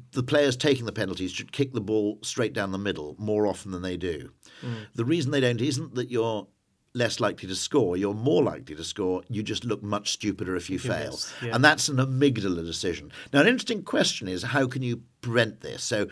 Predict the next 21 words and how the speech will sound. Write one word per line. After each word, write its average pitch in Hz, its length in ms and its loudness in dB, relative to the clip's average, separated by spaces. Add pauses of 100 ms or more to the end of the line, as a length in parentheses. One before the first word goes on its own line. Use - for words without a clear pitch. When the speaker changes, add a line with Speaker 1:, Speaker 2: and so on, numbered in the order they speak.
(540)
Speaker 1:
if 170 160 4
it's 151 180 0
a 143 60 -2
question 127 380 0
of 104 80 -6
flying 101 320 -4
to 95 100 -12
New 95 160 -4
York, 80 420 -4
one 123 320 4
way 107 120 4
to - 100 -6
prevent 92 320 -2
this 95 240 -6
is 98 100 -6
to - 120 -6
say 127 200 2
to 92 120 -4
your 85 100 -2
P 95 180 -2
A, 87 220 2